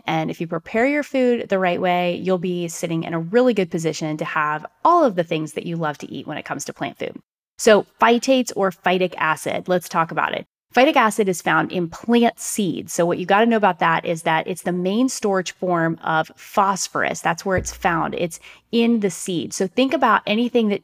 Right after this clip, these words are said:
that has, like, a hole around it. Um, things like almonds,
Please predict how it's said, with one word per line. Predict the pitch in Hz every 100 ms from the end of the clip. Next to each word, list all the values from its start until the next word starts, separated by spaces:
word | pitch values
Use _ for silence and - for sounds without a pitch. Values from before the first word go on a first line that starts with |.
| -
that | 185
has, | 160 175 170
like, | 165
a | 160
hole | 165 - 208 196 196 -
around | 180 170 170 175
it. | 170 170 _ _
Um, | - 175 165
things | 196 196 175
like | 165 160 - - -
almonds, | 214 214 208 202 202 196 190